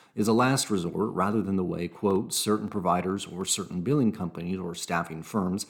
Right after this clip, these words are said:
handle all of their out-of-network claims going forward."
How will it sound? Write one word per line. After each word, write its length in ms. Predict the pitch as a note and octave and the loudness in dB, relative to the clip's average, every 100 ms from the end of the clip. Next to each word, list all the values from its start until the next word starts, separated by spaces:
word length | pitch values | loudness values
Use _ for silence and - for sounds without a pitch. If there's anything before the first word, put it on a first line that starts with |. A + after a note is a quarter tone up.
| - - _ | -14 -20 _
handle 440 | - A#2+ F2+ E2+ - | 0 2 4 0 0
all 200 | F#2 G#2 | 0 0
of 120 | F#2+ | 0
their 180 | F#2+ F#2+ | -2 -2
out-of-network 580 | E2+ F#2+ F2 E2 F#2+ - | -2 -2 -4 -6 -6 -8
claims 400 | - C2+ D#2 F2 | -14 -14 -12 -10
going 280 | D#2 D#2 G2 | -8 -6 -6
forward." 480 | - G#2 D2+ A#1+ | -2 -2 -2 -6